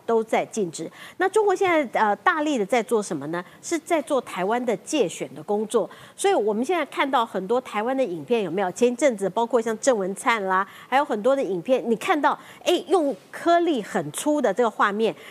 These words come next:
然后好像换了人的脸，然后你看不清楚这人到底是谁。他们透过了一大堆的影片哈，要来，呃，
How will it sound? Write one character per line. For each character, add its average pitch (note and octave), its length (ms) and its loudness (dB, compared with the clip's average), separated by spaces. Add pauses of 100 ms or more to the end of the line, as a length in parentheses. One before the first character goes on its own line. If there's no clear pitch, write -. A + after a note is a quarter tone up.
然 C#4+ 100 2
后 F#4 100 -2
好 C4+ 100 0
像 E4 140 2
换 D#4+ 360 2
了 A3 100 2
人 G3+ 220 2
的 C4 120 4
脸， G3 220 2
然 G#3+ 80 -6
后 G4 80 4
你 D4 140 6
看 F#4+ 220 -2
不 D4+ 40 0
清 F4+ 200 2
楚 A#3 100 0
这 C#4+ 140 4
人 G#3 160 2
到 A#3+ 120 4
底 F3 140 -2
是 G3+ 140 -4
谁。 E3+ 260 -4 (260)
他 F#4 120 2
们 F#4+ 240 2
透 E4+ 200 2
过 C#4 220 2
了 A#3+ 80 2
一 B3 140 -4
大 C#4 180 2
堆 B3+ 160 0
的 A3 120 0 (100)
影 E3+ 260 -2
片 A#3+ 300 0
哈， F#3+ 240 0
要 B3 160 4
来， F#3+ 200 0 (140)
呃， F3 180 -4